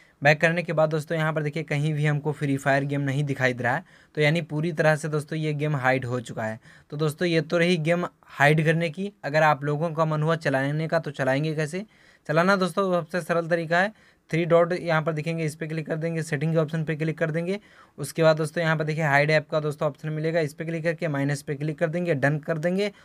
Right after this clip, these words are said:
तो दोस्तों ये होम स्क्रीन पे दोबारा से आ चुका है,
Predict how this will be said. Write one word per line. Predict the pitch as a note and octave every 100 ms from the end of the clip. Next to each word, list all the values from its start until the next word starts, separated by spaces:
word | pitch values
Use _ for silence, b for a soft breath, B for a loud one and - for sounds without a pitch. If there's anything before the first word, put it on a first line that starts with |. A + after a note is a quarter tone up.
| b
तो | D3+
दोस्तों | C#3+ C#3 E3
ये | D#3
होम | C#3+ C#3 C#3+
स्क्रीन | C#3 D3 C#3
पे |
दोबारा | C3+ C3 C3+ C#3
से | D#3+
आ | D3+
चुका | D3 F#3+
है, | G#3